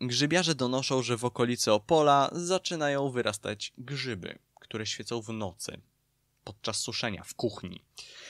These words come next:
Nikt nie daje zbytnio jebania poza notkami w lokalnej gazecie.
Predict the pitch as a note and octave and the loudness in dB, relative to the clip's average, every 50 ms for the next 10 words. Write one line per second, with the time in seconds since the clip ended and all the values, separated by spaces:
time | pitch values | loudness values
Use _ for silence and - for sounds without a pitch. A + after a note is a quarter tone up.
0 | - - - - F3+ G#3 A#3 A3+ - - G#3 G3+ G#3 G3+ F#3 F3+ F3 E3+ E3+ E3 | -18 -18 -12 -6 -4 -4 -4 -4 -6 -8 -6 -4 -4 0 2 4 4 4 4 2
1 | D3 C3 C#3 C#3+ - _ C3+ C3+ A#2+ A2+ G#2+ G#2 G2+ G2 F#2+ G2 G2+ - - - | 0 -2 -4 -6 -6 _ -8 -8 -6 -6 -4 -2 0 0 0 0 -2 -4 -6 -8
2 | G#2+ G2 - F#2+ F#2+ F#2+ - G2 F#2+ F#2 F#2+ F#2+ - - G2+ G2 G2 G2 F2+ D#2 | -6 -4 -2 -2 -2 -2 -4 -6 -6 -4 -6 -8 -4 0 0 0 0 -2 -4 -6
3 | - - - - - - - - - F2+ F#2+ - - - - - | -10 -8 -8 -8 -8 -6 -8 -6 -4 -4 -4 -4 -6 -6 -8 -10